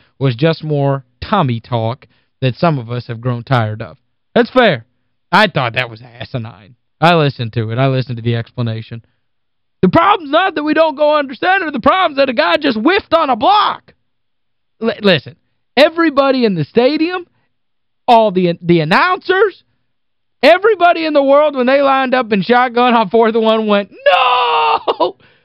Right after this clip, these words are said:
I mean, that wasn't one of those, like, after the fact, it, if it doesn't work out, then it's a bad call. If it does work out, it's a good call. Like, everybody was like, "What are you doing?" Like, you felt like there was no way.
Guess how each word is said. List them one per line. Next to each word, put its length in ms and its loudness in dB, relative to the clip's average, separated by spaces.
I 60 4
mean, 100 4
that 180 2
wasn't 300 2
one 160 2
of 80 -4
those, 240 2
like, 260 0
after 480 0
the 200 0
fact, 400 0
it, 180 0
if 160 0
it 80 2
doesn't 280 0
work 240 2
out, 240 -2
then 160 -2
it's 120 -2
a 40 0
bad 300 0
call. 220 0
If 80 -4
it 60 -4
does 220 0
work 220 0
out, 200 0
it's 100 -6
a 40 -2
good 240 0
call. 440 -2
Like, 180 2
everybody 540 2
was 100 -2
like, 140 0
"What 220 0
are 60 2
you 280 0
doing?" 600 0
Like, 160 2
you 200 2
felt 200 2
like 160 0
there 120 0
was 200 0
no 340 2
way. 240 0